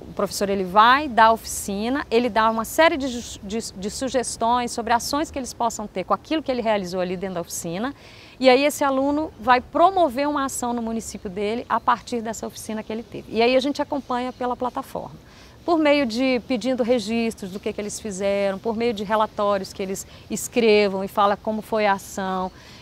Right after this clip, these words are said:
é, um diálogo através de um fórum dentro da plata-,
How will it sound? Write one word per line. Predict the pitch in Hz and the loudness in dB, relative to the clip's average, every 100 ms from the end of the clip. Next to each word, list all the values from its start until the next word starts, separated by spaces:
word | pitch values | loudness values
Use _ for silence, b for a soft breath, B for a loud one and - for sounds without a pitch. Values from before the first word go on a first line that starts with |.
| B | B
é, | 208 214 214 | 6 6 6
um | 269 | 2
diálogo | 220 262 247 247 233 | 4 10 12 12 10
através | 226 226 214 208 | 4 2 0 0
de | 226 | -2
um | |
fórum | 233 - 226 214 202 196 | -4 0 4 4 4 0
dentro | 190 202 - | -4 -6 -6
da | 185 | -8
plata-, | 190 190 | -6 -8